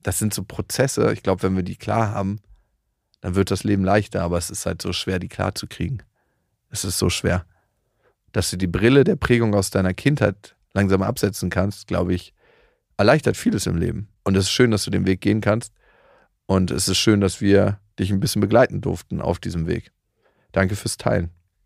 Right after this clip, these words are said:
Und vielleicht steht ihr gerade an einem Neuanfang, vielleicht wollt ihr was verändern in eurem Leben. Und für mich ist die größte Reise, die es gibt im Leben,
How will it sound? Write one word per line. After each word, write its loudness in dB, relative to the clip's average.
Und 4
vielleicht 6
steht 2
ihr 4
gerade 4
an 4
einem 4
Neuanfang, 2
vielleicht 2
wollt 6
ihr 4
was 2
verändern 2
in -16
eurem 2
Leben. 0
Und 0
für 0
mich 6
ist -2
die 0
größte 4
Reise, 2
die -4
es -4
gibt -2
im 0
Leben, -2